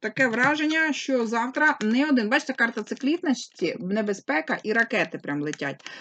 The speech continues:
То карта говорить, що завтра не один раз буде летіти, не один.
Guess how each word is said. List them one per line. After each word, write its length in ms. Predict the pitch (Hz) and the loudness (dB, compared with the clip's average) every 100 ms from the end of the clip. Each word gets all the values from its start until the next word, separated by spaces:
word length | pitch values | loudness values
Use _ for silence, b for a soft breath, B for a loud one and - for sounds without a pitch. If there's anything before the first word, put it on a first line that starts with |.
| B | B
То 120 | 214 196 | -2 2
карта 300 | 214 233 214 | 2 2 0
говорить, 360 | 220 233 226 | 2 2 0
що 140 | - 185 | -2 -2
завтра 360 | 180 196 208 | -2 -2 -2
не 400 | 208 202 226 269 - | 0 2 2 2 2
один 580 | 254 240 202 190 185 180 | 2 4 4 4 4 0
раз 340 | 175 175 - | 0 -2 -4
буде 440 | - 185 185 180 | -10 -6 -4 0
летіти, 580 | 180 170 175 196 170 165 | 4 2 2 -6 -4 -2
не 300 | 156 180 254 | -2 2 4
один. 480 | 269 202 180 160 156 | 4 4 2 2 -4